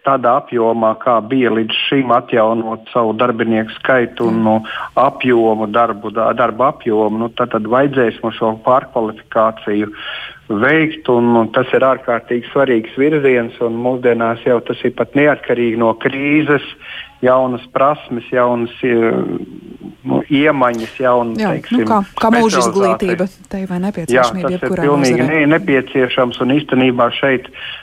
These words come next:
Speaker 1: noteikti gan darba devējiem, gan arotbiedrībai vajadzētu būt augstākai līdzlemšanai, lai varētu parādīt tās tendences, kas tirgu ir. Nu, šobrīd tā ir netipiska situācija.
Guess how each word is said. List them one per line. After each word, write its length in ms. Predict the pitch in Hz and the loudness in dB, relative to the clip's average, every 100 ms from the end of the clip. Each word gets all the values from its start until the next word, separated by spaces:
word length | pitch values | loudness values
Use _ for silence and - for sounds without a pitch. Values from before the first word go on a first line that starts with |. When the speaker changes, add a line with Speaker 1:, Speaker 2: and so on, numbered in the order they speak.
| - | -2
Speaker 1:
noteikti 680 | 147 147 135 120 117 - 120 | 2 2 2 0 -2 -8 -2
gan 240 | 120 117 | 0 2
darba 280 | 123 131 120 | 0 0 -4
devējiem, 580 | 117 139 135 123 113 113 | -2 2 4 4 2 2
gan 160 | 120 123 | 2 2
arotbiedrībai 960 | 139 131 113 117 113 120 120 120 117 | 4 2 2 0 -2 0 0 2 2
vajadzētu 480 | 120 131 123 117 117 | 2 0 2 0 0
būt 220 | 120 123 135 | -4 0 0
augstākai 540 | 135 120 110 - 117 | 0 -2 -2 0 2
līdzlemšanai, 880 | 127 156 139 131 127 - 135 131 123 117 | 2 2 2 0 0 -2 -2 0 0 2
lai 140 | 117 110 - - - | 2 0 -6 -20 -14
varētu 380 | - 127 120 - | -2 2 2 0
parādīt 560 | 139 135 123 113 117 - | 0 2 2 0 -8 -2
tās 240 | 131 139 143 | 0 0 0
tendences, 600 | - 131 131 123 120 117 - | 0 0 2 0 0 -6 -12
kas 160 | 123 - | -12 -4
tirgu 380 | 143 135 123 139 | -2 0 2 2
ir. 180 | 165 175 | 2 0
Nu, 140 | 147 | -4
šobrīd 480 | - 147 135 123 120 | -2 -2 0 -2 0
tā 200 | 123 123 | 2 2
ir 60 | 123 | 0
netipiska 640 | 156 160 147 139 131 - - | -2 -2 -2 -4 -6 -14 -6
situācija. 800 | 143 - 131 127 123 131 120 | -2 2 2 2 -2 -2 -2